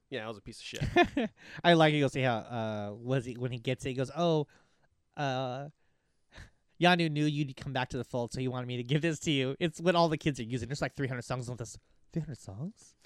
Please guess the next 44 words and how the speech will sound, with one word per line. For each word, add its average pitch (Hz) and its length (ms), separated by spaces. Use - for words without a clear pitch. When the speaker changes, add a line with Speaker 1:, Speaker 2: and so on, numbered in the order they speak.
Speaker 1:
<laughs> 180 440
Speaker 2:
Oh, 202 380
my 120 180
g-, - 140
what 311 160
gets, 330 240
you 370 80
know, 370 100
that 330 160
made 320 140
me 285 160
wonder, 233 480
hold 269 200
on 175 80
a 156 60
second. 127 380
You 240 280
are 190 240
in 160 140
a 127 60
spaceship - 680
in 160 120
another 196 440
galaxy 143 600
far 214 420
from 160 180
Earth. 110 300
Speaker 1:
How 339 160
did 220 160
that 196 200
show 143 280
up? 101 240
Speaker 2:
Well, 285 420
not 320 200
just 180 160
that, 196 200
but 156 160
how 349 100
do 370 80
you 330 120
not 240 200
have 196 640
the 190 100
ability 151 760